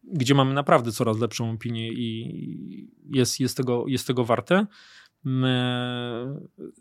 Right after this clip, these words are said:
Swiss Made Software też brzmi dobrze i, i, i właśnie mam taką strategię, żeby gdzieś tam przez tą, e, Szwajcarię w świat,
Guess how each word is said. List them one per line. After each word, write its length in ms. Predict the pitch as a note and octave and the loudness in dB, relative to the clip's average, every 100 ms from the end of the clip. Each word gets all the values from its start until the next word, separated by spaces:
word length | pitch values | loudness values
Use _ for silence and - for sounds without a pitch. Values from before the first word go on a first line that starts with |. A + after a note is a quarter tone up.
| C#3 | -2
Swiss 320 | - E3 D3+ | 8 8 8
Made 160 | C#3 B2 | 4 4
Software 440 | C#3 B2 - A2+ | 2 0 -2 -2
też 220 | C3 A2+ | 0 -2
brzmi 280 | - C#3 B2 | -2 0 2
dobrze 520 | A#2+ A#2 C3+ C#3+ D3+ | 0 0 0 0 -2
i, 360 | C#3 B2+ B2 B2 | -4 -4 -4 -6
i, 180 | C3+ D3 | -6 -6
i 60 | |
właśnie 280 | C3 B2+ B2+ | -6 -4 -2
mam 160 | A#2+ A#2 | -2 -2
taką 220 | A2+ A#2+ | -4 -6
strategię, 500 | - B2 A#2 B2 B2 | -6 -6 -4 -4 -4
żeby 180 | A2+ A2+ | -6 -10
gdzieś 260 | A2+ A#2 | -8 -6
tam 160 | - A#2 | -4 -4
przez 200 | - - | -4 -4
tą, 260 | B2 A#2+ A#2+ - - _ _ - | -2 -2 -4 -12 -20 _ _ 0
e, 280 | B2+ B2+ E3+ | 2 2 2
Szwajcarię 600 | - D3 C3 C#3 B2+ B2 | 6 6 6 4 6 4
w 80 | - | 2
świat, 420 | - A#2+ - | 4 4 2